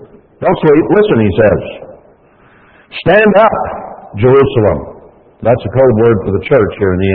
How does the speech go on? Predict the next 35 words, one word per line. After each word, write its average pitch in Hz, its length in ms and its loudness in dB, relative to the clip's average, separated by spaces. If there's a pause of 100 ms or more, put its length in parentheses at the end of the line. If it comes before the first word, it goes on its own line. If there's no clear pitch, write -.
end, 107 120 0
we 98 160 0
know 101 160 2
from 95 160 -2
Hebrews 95 400 0
twelve. 98 340 2 (1300)
"Which 143 160 0
has 131 140 2 (100)
drunk 196 240 2
at 196 160 -2
the 147 140 2 (100)
hand 170 320 2
of 107 80 2
the 110 160 2
Eternal 151 480 2
the 101 240 0
cup 180 180 0 (220)
of 165 60 2 (100)
his 147 160 2 (160)
fury." 110 380 2 (1400)
So 143 80 2
we 139 360 4 (520)
heard 165 360 4 (120)
from 135 160 0
Herbert 143 320 2
Armstrong, 143 560 0 (160)
he 107 160 2
told 143 240 4
us 156 140 0 (100)
to 113 60 -2
get 131 200 0
back 127 200 2 (100)
on 127 80 2
the 123 180 -2
track. 131 360 2